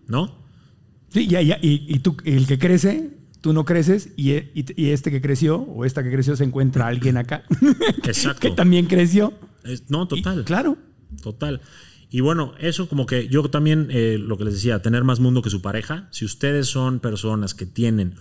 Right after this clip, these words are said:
Speaker 1: un mundo muy rico, muy abundante, muy pleno, aún y sin pareja,
Speaker 2: Ujú.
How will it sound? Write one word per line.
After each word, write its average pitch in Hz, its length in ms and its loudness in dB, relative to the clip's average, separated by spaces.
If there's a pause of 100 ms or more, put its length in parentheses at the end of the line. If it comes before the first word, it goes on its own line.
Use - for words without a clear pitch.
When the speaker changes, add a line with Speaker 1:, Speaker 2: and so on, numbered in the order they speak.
(280)
Speaker 1:
un 127 120 2
mundo 139 260 2
muy 131 200 2
rico, 123 320 0
muy 131 160 4
abundante, 127 720 0
muy 135 500 2 (640)
pleno, 151 580 0 (240)
aún 170 420 0
y 160 80 2
sin 190 280 4
pareja, 127 840 -2
Speaker 2:
Ujú. 110 460 -8